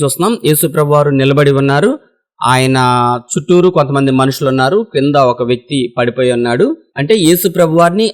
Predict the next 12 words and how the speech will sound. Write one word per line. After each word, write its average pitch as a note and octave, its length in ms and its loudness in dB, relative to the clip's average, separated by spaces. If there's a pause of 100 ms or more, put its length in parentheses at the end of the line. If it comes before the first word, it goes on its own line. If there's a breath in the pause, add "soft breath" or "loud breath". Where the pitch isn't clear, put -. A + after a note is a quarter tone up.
ఆ C#3 140 2
రాత్రి D#3+ 460 -2
పట్టుకున్న D3+ 560 -2
ప్రదేశం, B2 560 -4
అంటే C3 180 -4
ఇస్కరియోతు E3+ 580 0
యోధ D3+ 320 2 (460)
ఆయన్ని C#3+ 600 -2
పట్టించిన C#3+ 400 -2
ప్రదేశం C3+ 360 -2
ఇదే C3+ 320 2
అని F#3 280 0